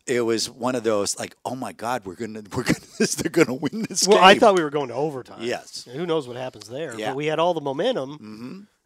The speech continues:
Speaker 2: and then a couple Cooper Kupp plays
Speaker 1: Yeah,
Speaker 2: later, it's
Speaker 1: Cooper Kupp, which is, when you look at a team of the Rams, they, what are they? F-, they were,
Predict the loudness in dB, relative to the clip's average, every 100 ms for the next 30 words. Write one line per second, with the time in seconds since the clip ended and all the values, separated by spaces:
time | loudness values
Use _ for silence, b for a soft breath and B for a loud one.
0 | -16 -12 -12 -10 -12 -12 -14 -14 -10 -10
1 | -8 -12 -8 -6 -6 -8 -8 -4 0 0
2 | -2 -6 -10 -10 -12 B B B -20 -2
3 | 0 0 -2 -4 0 0 -2 -8 _ _
4 | _ _ -6 -6 -6 -10 -12 -8 -6 -6
5 | -8 -8 -10 -12 -12 -12 -12 -14 -18 -14
6 | -14 -12 -16 -14 -14 -14 -14 -16 -18 -14
7 | -14 -14 -14 -12 -10 -12 -14 -20 -20 -20
8 | -14 -8 -8 -6 -6 -6 -6